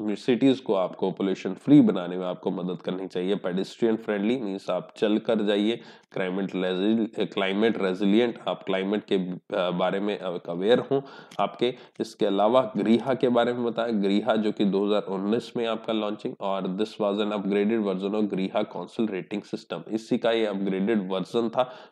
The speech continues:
जो अभी उन्होंने दो हज़ार उन्नीस में लॉन्च किया था।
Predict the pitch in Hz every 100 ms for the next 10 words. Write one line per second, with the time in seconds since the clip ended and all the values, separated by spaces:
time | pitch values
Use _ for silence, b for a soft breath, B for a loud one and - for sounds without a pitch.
0 | - 107 101 101 120 110 101 98 101 110
1 | 95 98 98 104 101 95 104 - 107 104
2 | 104 104 - 107 104 131 127